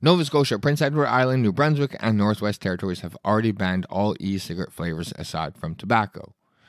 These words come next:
And guess what, Manitoba? I work with a bunch of people from, uh,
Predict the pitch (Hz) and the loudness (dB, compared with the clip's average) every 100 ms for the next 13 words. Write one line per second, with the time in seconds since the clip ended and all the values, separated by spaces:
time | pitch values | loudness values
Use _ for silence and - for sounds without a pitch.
0 | _ _ _ _ _ _ _ _ _ _ | _ _ _ _ _ _ _ _ _ _
1 | _ 117 123 113 117 107 131 113 113 110 | _ 0 2 4 2 4 2 2 2 2
2 | 101 101 104 95 104 98 113 135 - 98 | 2 2 2 2 0 2 2 2 0 -4
3 | 85 - 90 90 90 87 - 85 - 90 | -4 -4 -2 0 0 -2 -6 -8 -4 -6
4 | - 85 - - 85 82 80 80 - _ | -4 -8 -8 -4 -2 0 -2 -6 -12 _
5 | _ _ _ - 82 78 | _ _ _ -4 0 0